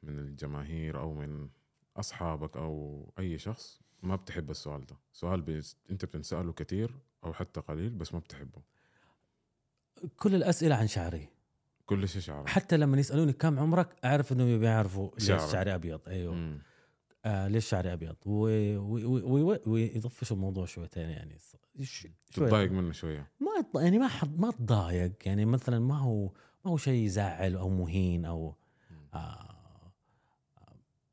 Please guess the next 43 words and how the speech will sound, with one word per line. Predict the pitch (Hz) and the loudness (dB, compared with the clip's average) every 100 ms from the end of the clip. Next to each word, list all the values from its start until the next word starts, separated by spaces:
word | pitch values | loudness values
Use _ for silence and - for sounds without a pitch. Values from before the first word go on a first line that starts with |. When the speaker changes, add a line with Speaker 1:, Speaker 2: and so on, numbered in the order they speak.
| _ | _
Speaker 2:
بس، | 110 127 - - - 110 | 4 4 2 -8 -12 -4
بس | 113 120 | 0 2
يطفش. | 151 - 92 - _ - | 0 -2 -6 -8 _ -12
Speaker 1:
أيوه. | 82 78 78 - _ | -8 -8 -10 -16 _
Speaker 2:
يعني | 90 | -6
كثير | - 113 127 101 | -2 4 4 4
مرة. | 90 101 - - _ - | 0 -6 -8 -14 _ -6
يعني | 98 101 - 101 101 - | -2 -2 -4 -10 -16 -6
لما | 92 | -2
نفتح | 107 - 95 | 0 -2 -4
مثلًا | 95 90 | -2 0
بث | 90 95 | 0 0
تيك | - 104 | -2 -2
توك: | - - - _ _ _ _ _ _ _ | 0 -2 -4 _ _ _ _ _ _ _
"كم | - 104 | 0 2
عمرك؟ | 95 92 95 - _ - | 2 0 -2 -6 _ -4
ليش | 101 | 0
شعرك | 107 92 | 0 0
أبيض؟ | 90 90 90 - - 104 | 0 0 -2 -6 -8 -2
ليه | |
ما | 98 | 0
تصبغ؟" | 95 101 95 87 | 0 -2 -2 -4
Speaker 1:
<laughs> | - _ _ _ _ - | -6 _ _ _ _ 2
ده، | 196 | 6
Speaker 2:
كلها | 214 196 170 | 8 8 8
Speaker 1:
ده، | 147 | 8
Speaker 2:
تتمحور | 131 131 139 139 139 | 6 4 4 2 4
Speaker 1:
ده | 113 | 4
تيك | 113 | 6
توك، | 110 | 4
Speaker 2:
حوالين | 113 117 | 4 2
Speaker 1:
ده | 113 | 2
تيك | 85 80 | -2 -6
توك. | - - - _ 110 | -10 -16 -16 _ 0
Speaker 2:
أيوه، | 113 104 | 4 4
أيوه، | 92 90 | 2 0
ده | 90 | 0
تيك | 98 101 | 2 0
توك. | - 90 98 - - - - - - - | 0 0 2 2 -2 -8 -2 0 0 0
<laughs> | 190 202 185 139 107 101 - | -2 0 2 0 -2 -6 -4
"طب | - 107 | 0 4
ليش | 113 117 | 4 2
كذا؟ | - 110 107 - | 2 4 4 0